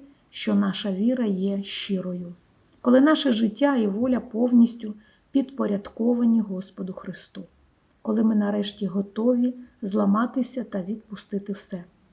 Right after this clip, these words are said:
Я знаю, що це легше сказати, ніж зробити. Я не вдаю, що в мене немає своїх слабких моментів. Будь-який істинний християнин знає, про що я говорю.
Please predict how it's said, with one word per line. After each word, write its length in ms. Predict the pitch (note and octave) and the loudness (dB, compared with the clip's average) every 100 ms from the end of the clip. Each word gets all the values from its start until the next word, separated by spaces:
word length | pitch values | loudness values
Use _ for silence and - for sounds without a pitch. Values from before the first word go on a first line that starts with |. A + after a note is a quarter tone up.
| _ _ - - - | _ _ -20 -20 -2
Я 180 | A#3+ C4+ | 2 4
знаю, 420 | C4+ B3 G#3 G3 | 4 4 4 0
що 240 | F#3+ - | -2 -10
це 220 | G#3 - G3 | -10 -4 -2
легше 360 | G3+ G3+ A3+ | -2 -4 -8
сказати, 540 | G#3 - G3 A3 G#3 F#3+ | -8 -6 -4 -4 -6 -8
ніж 320 | F3 E3+ F#3 | -10 -12 -10
зробити. 440 | F#3+ F3+ F3 - - _ _ | -10 -8 -10 -14 -20 _ _
Я 200 | A3 C4 | 0 2
не 120 | D#4 | 4
вдаю, 380 | C#4+ A#3+ D4+ E4 | 4 4 6 4
що 220 | - - | 2 -4
в 40 | F#3 | -2
мене 280 | G3 G3 G3 | 0 2 2
немає 440 | F#3+ G3 A#3 A3+ | 2 2 2 -2
своїх 500 | G#3+ F#3+ F#3+ A3 - | -6 -4 -2 -2 -4
слабких 560 | - F#3 - - G3 - | -6 -6 -6 -8 -4 -4
моментів. 560 | F#3 F3+ F3 E3+ - - _ _ _ _ _ - | -4 -4 -8 -12 -16 -20 _ _ _ _ _ 2
Будь-який 440 | A#3 A#3+ B3 B3+ | 4 4 2 2
істинний 560 | - C4 A#3+ - G#3 G#3 | 2 2 2 2 2 2
християнин 1160 | - G3+ - G3+ G3+ G3 G#3 G#3 A3 B3 A#3 | -2 -6 -4 -2 0 0 2 4 6 6 4
знає, 480 | G#3 G#3+ A3 G3 G3 - _ | 2 2 2 0 -6 -10 _
про 160 | - F3+ | -14 -12
що 200 | - F#3 | -10 -8
я 140 | F3+ | -8
говорю. 320 | E3 F3+ F#3 | -8 -8 -10